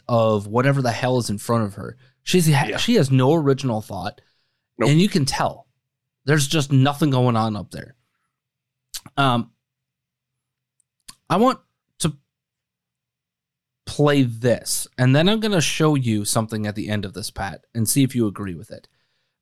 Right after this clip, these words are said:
Speaker 1: But Florida, right? The big controversy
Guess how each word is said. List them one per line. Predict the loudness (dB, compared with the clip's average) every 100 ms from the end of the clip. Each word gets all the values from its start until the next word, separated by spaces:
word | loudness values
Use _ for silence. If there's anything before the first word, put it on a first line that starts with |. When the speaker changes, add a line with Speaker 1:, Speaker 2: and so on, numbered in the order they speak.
| -4
Speaker 1:
But | -2 -2 -6 _ _ _ _ _ _ _ _ _ _ _ _ _ _
Florida, | -2 4 4 4 0 -6 _ -4
right? | 0 0 -2
The | -4
big | 0 0 0
controversy | 0 0 0 0 0 0 -2 -8 -12